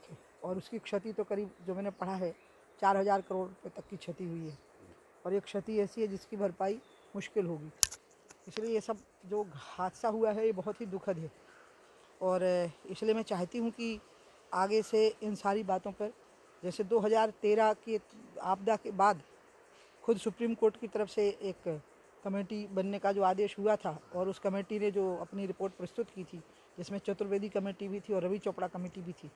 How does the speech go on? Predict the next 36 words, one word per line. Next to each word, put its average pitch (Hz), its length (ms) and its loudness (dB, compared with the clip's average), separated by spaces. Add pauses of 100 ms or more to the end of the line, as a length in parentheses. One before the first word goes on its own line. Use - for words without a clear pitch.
(400)
उनने 208 440 -2 (440)
उत्तराखंड 220 580 2
में 220 160 0
होने 214 240 2
वाले 214 280 8
विकास 220 380 6
के 233 140 6
बारे 190 260 8
में 214 160 -6 (380)
कुछ - 200 -4
खास 247 380 6
सावधानियां 208 720 4
बरतने 196 360 0
के 180 140 -6
लिए 180 180 -4
कहा 156 240 -8
है 143 160 -10 (800)
कि 214 320 -4
आप, 214 200 6 (120)
ए, 175 420 -2 (120)
उत्तराखंड 208 460 2
के 226 100 0
विकास 202 360 2
के 226 120 2
रास्ते 202 320 2
निकालिए, 202 440 -2 (600)
लेकिन 220 280 0 (100)
इसमें 247 320 2
ये 247 200 6
ध्यान 202 300 2
रखिए 254 280 -4
कि 247 140 -6
ये 240 100 4
नए 208 280 6
पहाड़ 175 340 -2
हैं, 151 180 -8